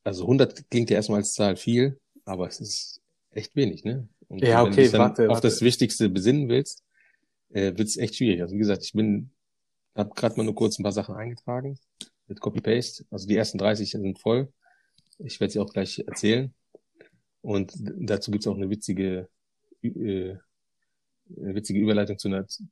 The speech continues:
Speaker 1: zu einer Anekdo-, Anekdote aus, aus meinem jungen Erwachsenenleben, als ich ausgezogen bin. Da waren das nämlich auch die ersten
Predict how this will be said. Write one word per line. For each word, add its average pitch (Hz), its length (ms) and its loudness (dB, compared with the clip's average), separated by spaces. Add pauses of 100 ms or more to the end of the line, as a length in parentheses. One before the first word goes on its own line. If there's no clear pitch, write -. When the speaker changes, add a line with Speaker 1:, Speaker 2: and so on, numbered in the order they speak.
(180)
Speaker 1:
zu - 140 -8
einer 92 80 -4
Anekdo-, 98 460 -6
Anekdote 104 520 -2
aus, - 300 -8
aus - 220 -10
meinem 95 520 -6 (120)
jungen 110 400 2
Erwachsenenleben, 92 600 -4
als 85 160 -10
ich - 100 -10
ausgezogen 90 460 -8
bin. 98 220 -12 (800)
Da 90 100 -6
waren 98 120 -2
das 92 120 -8
nämlich 95 180 -6
auch 92 200 -8
die 87 100 -6
ersten 87 500 -12